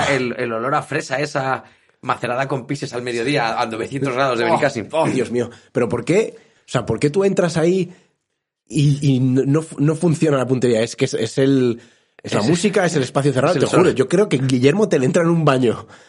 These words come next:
Speaker 1: de festival y te mea en las paredes.
Speaker 2: <laughs>
Speaker 1: Te falla. Mea en el techo. De alguna manera lo consigue.
Speaker 2: No sé por qué, supongo que es una,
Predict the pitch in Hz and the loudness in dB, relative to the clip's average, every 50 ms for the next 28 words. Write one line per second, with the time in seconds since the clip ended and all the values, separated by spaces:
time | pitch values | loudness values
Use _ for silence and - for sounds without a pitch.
0 | _ _ _ - 135 117 123 117 117 107 - 139 120 - - 127 143 214 240 - | _ _ _ -8 -2 0 0 0 0 0 -2 -2 -2 0 2 2 4 2 2 0
1 | 139 - 120 123 143 139 139 147 - - 123 117 110 104 98 - - 659 - - | 0 0 2 2 2 2 2 0 0 0 0 2 2 0 0 0 -2 -4 -2 -2
2 | - - - - - 440 - - - - 160 175 170 135 - - - - - - | -2 -2 -2 -2 -2 0 0 0 2 4 4 6 6 4 2 0 -8 -18 -20 -20
3 | - - _ _ _ _ - - 123 135 151 170 196 185 156 131 - 156 151 147 | -20 -20 _ _ _ _ -8 -2 2 2 4 4 4 4 2 2 4 2 0 2
4 | - 131 107 117 135 - 147 131 135 131 135 151 208 226 220 196 196 220 226 214 | 0 0 0 0 0 0 2 2 4 4 4 4 4 4 4 4 2 2 4 2
5 | 190 170 143 139 135 - 156 135 113 101 98 - - _ _ _ _ _ _ _ | 2 2 2 0 0 2 0 2 2 0 -4 -8 -18 _ _ _ _ _ _ _
6 | _ _ - 117 120 113 120 117 107 107 92 101 101 101 95 101 98 107 110 110 | _ _ -6 -6 -6 -4 -4 -6 -8 -8 -8 -6 -8 -8 -8 -6 -4 -4 -4 -2
7 | 107 113 113 110 110 110 104 - 123 117 110 107 104 104 101 107 - - - 57 | -2 -2 0 0 -2 -2 -4 -6 -4 -4 -2 -2 -4 -4 -4 -6 -8 -8 -10 -14
8 | - | -16